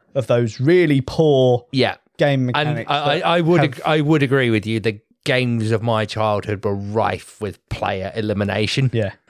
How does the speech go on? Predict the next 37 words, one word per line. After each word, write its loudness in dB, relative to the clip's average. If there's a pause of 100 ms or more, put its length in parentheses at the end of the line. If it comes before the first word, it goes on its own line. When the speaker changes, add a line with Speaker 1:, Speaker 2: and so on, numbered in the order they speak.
Speaker 1:
And 0
if -2
anything, 0
it 0
made 2
the 0
games 2
last 2
longer. -2 (260)
Speaker 2:
Yeah. -4 (220)
Speaker 1:
You 0
know, 2
the, -8 (100)
<sighs> -12
Monopoly, 2
the 2
whole, 0
the 0
whole 2
premise 0
of -2
the 2
game, 2
I 0
get 2
it, -12 (220)
is 0
designed 2
to 2
be, 4
you 2
are 4
a, 4
you 2 (440)
know, 4
multi-billionaire 4
landlord 2